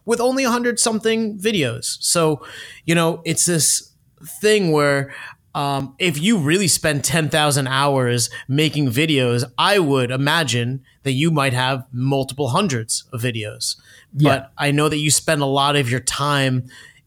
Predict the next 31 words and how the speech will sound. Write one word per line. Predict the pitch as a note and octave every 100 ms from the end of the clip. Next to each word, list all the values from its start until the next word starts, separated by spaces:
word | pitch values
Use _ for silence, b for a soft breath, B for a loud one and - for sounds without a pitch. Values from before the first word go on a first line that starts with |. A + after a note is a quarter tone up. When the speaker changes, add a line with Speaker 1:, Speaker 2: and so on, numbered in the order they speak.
| _
Speaker 1:
in | D#3+ C#3+
specific | C3 - E3+ D#3 B2 B2+ -
areas | F3+ F#3 F#3+ F#3 F#3 F#3 - -
of | C#3 A#2+
the |
craft, | A#2+ - F#3+ F#3+ F#3 - - b b
trying | - D#3 C#3+ C3+
to | D3+
understand | D#3 D3 C#3+ - D3 C#3 A#2+
why | B2 A#2+ -
other | G3 G3+ F#3
people | - G#3 F#3 F3+ F3 F3 b b -
are | E3+
successful | D#3+ E3 - E3+ D#3+ - E3 E3 E3 B
Speaker 2:
Mm-hmm. | E3+ G3+
Speaker 1:
and | C#3
perhaps | C#3 D#3 D3 - -
emulating | F3 E3 D#3+ D#3 D3+
that | C3+ C3
in | B2+
your | A#2+
style. | - - A3 G#3+ G3+ D#3+
And, | C3+ -
and | G3+
I |
think | A3 A#3+
this, | G#3 -
like, | F3 D3
is | D3 C3+ - b b b b -
broadly | C3 D3+ E3 E3+ E3+
applicable | D#3 - D#3 D3+ C#3 C3+ C3 B2+